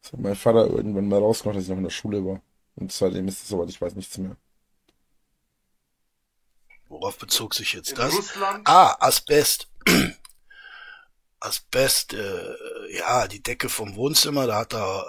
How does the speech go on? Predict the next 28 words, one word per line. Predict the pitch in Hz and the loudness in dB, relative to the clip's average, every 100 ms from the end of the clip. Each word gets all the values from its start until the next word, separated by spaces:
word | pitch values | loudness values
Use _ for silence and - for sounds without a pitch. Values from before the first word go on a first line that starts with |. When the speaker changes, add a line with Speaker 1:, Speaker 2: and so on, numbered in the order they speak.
| - | -8
Speaker 2:
hat | - | -6
der | 117 | -8
Rudi | 101 131 147 | -4 -4 -4
das | 120 - - | -2 -2 0
Asbest | - - - - 120 | -4 -2 -4 -4 -4
rausgemacht. | 123 - - 117 117 - - | -4 -4 -6 -6 -6 -8 -8
Ja, | 110 113 98 - | -6 -6 -8 -8
kann | - 127 | -4 -2
man | 120 | -2
glauben, | 101 117 139 143 131 | 0 2 4 2 -2
kann | 123 | -4
man | 110 | -4
nicht, | 107 131 - | -4 -4 -2
aber | 113 110 | -2 -2
darüber | 101 104 127 113 | -4 -4 -2 -2
brauchen | 107 113 139 | -4 -6 -4
wir | 101 | -4
gar | 98 113 | -2 -2
nicht | 110 - | -4 -2
reden. | 127 113 - - - - - - | -4 -4 -10 -18 -20 -18 -20 -4
Rainer, | 104 117 104 | 0 0 0
dieses | - 104 - - | -2 -2 0 0
Haus | 107 123 - - | 0 2 0 0
ist | 131 - - - | 2 2 0 -12
nicht | 104 131 135 - - | -4 2 2 2 -6
mehr | 110 110 110 107 - - | -4 2 2 0 -6 -4
zu | - 104 | -2 -2
sanieren | 95 95 101 113 82 | -2 -2 -2 -4 -4